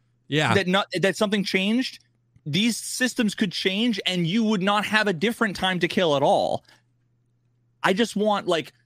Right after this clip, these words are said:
Speaker 2: rather than a calculus problem to
Speaker 1: <laughs>
Speaker 2: determine whether it's one or
Speaker 1: Yeah.
Speaker 2: five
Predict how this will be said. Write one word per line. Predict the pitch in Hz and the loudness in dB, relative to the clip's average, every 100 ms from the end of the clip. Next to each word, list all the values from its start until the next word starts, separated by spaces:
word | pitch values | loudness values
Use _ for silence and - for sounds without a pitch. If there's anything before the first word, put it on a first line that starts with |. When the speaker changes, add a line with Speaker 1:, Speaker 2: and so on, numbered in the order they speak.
| _ - | _ -6
Speaker 2:
rather | 151 196 226 240 | 0 0 2 0
than | 196 196 | 0 -2
a | |
calculus | 156 - 180 175 202 214 | -4 -2 -2 0 0 -2
problem | - 202 196 220 233 285 _ _ - 127 | -2 0 0 0 -2 -4 _ _ -10 -4
to | 190 | -2
Speaker 1:
<laughs> | |
Speaker 2:
determine | 160 151 180 185 180 | 0 -2 -2 0 2
whether | 156 160 160 | 2 4 2
it's | 143 | 0
one | 127 147 160 190 202 | -2 0 2 0 0
or | 160 | 2
Speaker 1:
Yeah. | 110 190 | 2 2
Speaker 2:
five | 143 160 196 202 | 2 2 0 -2